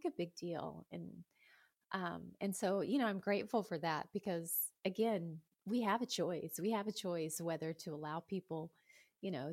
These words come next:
to be a part of us or not. And so I am truly grateful for what I s-, you know, what I get to do. Um, and it, and I guess as I mentioned earlier, I feel, I feel like I get the bigger <laughs> benefit,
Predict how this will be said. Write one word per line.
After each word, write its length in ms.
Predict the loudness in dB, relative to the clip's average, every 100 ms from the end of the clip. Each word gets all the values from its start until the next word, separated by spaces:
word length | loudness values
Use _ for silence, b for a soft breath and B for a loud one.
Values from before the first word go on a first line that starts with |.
| -4
to 100 | -2
be 180 | 0 -2
a 60 |
part 260 | 0 -2 -2
of 80 | -4
us 240 | -6 -4 -6
or 60 |
not. 300 | -6 -10 -12 -8
And 140 | -8
so 420 | -6 -4 -4 -4 -2
I 80 | -2
am 220 | -2 -4
truly 260 | -2 0 0
grateful 480 | 2 0 0 -2 -4
for 380 | -2 -2 -2 -6 B B B B -2
what 120 | 0
I 100 | 0
s-, 260 | -2 -6 -8 -4
you 120 | -2
know, 160 | -2 2
what 160 | 4
I 100 | 6
get 240 | 4 -2 -4
to 100 | -4
do. 400 | 0 0 0 -4 _ _ _ _ _ _ _ _ _ _ _ -10 -8 -4
Um, 400 | -2 -4 -6 -10 -2
and 120 | 0
it, 100 | 2 2
and 160 | 4
I 80 | 4
guess 240 | 4 4 4
as 100 | 4
I 80 | 4
mentioned 360 | 4 2 2 2
earlier, 400 | 4 4 2 2
I 100 | -2
feel, 480 | 0 2 2 2 -2 _ _ -2
I 100 | -2
feel 260 | 0 -2 0
like 200 | -4 -6
I 180 | -4 -2 -2
get 180 | -4 -4
the 80 | -2
bigger 260 | -4 -2 -4
<laughs> 60 | 0
benefit, 540 | 0 0 -2 -4 -4